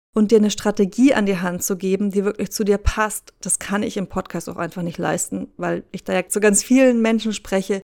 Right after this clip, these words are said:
eben mit, wie ich dir das vorher gezeigt habe, ganz, ganz unterschiedlichen Ausgangssituationen.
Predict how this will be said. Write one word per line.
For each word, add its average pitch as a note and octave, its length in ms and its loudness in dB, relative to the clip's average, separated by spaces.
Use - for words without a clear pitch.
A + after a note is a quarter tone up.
eben G3+ 360 2
mit, - 440 0
wie G3 80 -4
ich F#3+ 60 -4
dir G3+ 100 -2
das F#3+ 160 -4
vorher F#3+ 220 -2
gezeigt F#3+ 480 -4
habe, F#3 120 -8
ganz, F#3 220 -6
ganz F3+ 200 -6
unterschiedlichen F#3 840 -6
Ausgangssituationen. D#3 1160 -8